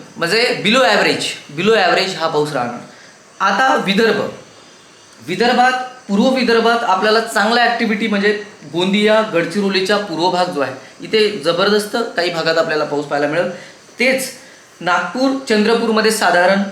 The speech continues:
वर्धा, यवतमाळ आणि अमरावतीचा जो वर्धेला भाग लागून आहे, इथे साधारण पाऊस, अशा प्रकारचा तो पाऊस आहे. मध्ये औरंगाबाद, म्हणजे संभाजीनगर, जालना, बुलढाणा,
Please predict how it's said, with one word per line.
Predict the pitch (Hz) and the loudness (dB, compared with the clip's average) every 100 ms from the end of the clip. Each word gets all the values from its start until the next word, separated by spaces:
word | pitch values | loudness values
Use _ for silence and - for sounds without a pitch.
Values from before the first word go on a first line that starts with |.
| 143 | -2
वर्धा, | 156 175 233 | 0 2 2
यवतमाळ | 254 240 240 233 240 | 2 2 2 2 2
आणि | 226 208 226 | 2 2 2
अमरावतीचा | 190 190 226 226 247 262 | 2 2 2 2 2 2
जो | 277 269 - | 4 0 0
वर्धेला | 196 202 226 | 0 2 2
भाग | 214 214 | 2 2
लागून | 202 196 196 | 0 0 0
आहे, | 214 | -2
इथे | 196 208 247 - - - - - | -2 -4 -4 -6 -18 -20 -10 -4
साधारण | 180 - 170 151 | 0 0 0 -2
पाऊस, | 117 - - - - - | -6 -10 -16 -20 -16 -8
अशा | 160 196 | -2 0
प्रकारचा | 185 165 151 151 | 0 0 -2 -4
तो | 147 | -6
पाऊस | 135 - | -8 -10
आहे. | 120 - - - - 151 | -16 -18 -20 -20 -10 -2
मध्ये | 175 233 254 - - - - - - | 0 4 2 0 -6 -18 -20 -10 -2
औरंगाबाद, | 175 208 226 233 226 214 208 - 160 | 2 4 4 4 4 4 0 -4 -6
म्हणजे | 170 208 | -2 0
संभाजीनगर, | 196 180 196 208 208 196 202 | 0 2 2 2 2 0 0
जालना, | 190 147 160 180 180 185 | -2 0 2 2 2 0
बुलढाणा, | 185 139 170 175 190 190 | -2 -6 -6 -2 0 0